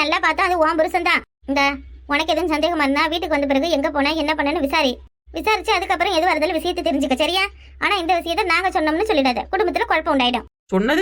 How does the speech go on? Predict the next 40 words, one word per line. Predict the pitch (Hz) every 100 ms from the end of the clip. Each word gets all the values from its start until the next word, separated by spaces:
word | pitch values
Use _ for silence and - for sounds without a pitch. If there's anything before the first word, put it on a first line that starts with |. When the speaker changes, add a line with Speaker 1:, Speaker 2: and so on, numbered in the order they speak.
| 277
Speaker 2:
நீங்க | 240
தான், | 208 294
அப்புறம் | 262
நீங்க | 233 311
சொன்னீங்கன்னு | 302 277 277 302
எப்படி | 254 262
சொல்லக்கூடாதுன்றிய? | 247 233 233 226 240 214 214 240 - _ -
Speaker 1:
இது | 415 466
இந்த | 440
இடத்துல | 453 554 466
நீ | 508 508
தானே | 539
இப்படி | 466 440
இருந்த, | 381 370 494 554 - - 320
நீயே | 453 587 508
நேரா | 440 508
பார்த்த | 440 415 427
மாதிரி | 480 480
கேளு. | 320 370 453 - _ 233
Speaker 2:
ஆஹாஹா, | 330 339 285 220 196
எனக்கெல்லாம் | 262 302 294
போய் | 262 277
சொல்ல | 240
வராதுப்பா. | 233 226 226 226 220 - - - 190
ஆஹா, | 214 214
நான் | 170 214
உண்மையை | 220 262
தான் | 277 262
சொல்லுவேன். | 233 208 190 - _ 359
Speaker 1:
ஆமா, | 480 508 - -
இவ | 359
அப்படியே | 359 440
அரிச்சந்திர | 381 392 440 403
வீட்டுக்கு | 359 349 370
பக்கத்து | 539 554
வீட்டுக்காரி | 330 311 294
போயே | 359 359 359 -
சொல்ல | 359
மாட்டா. | 339 302 - - -
ஏடி, | 330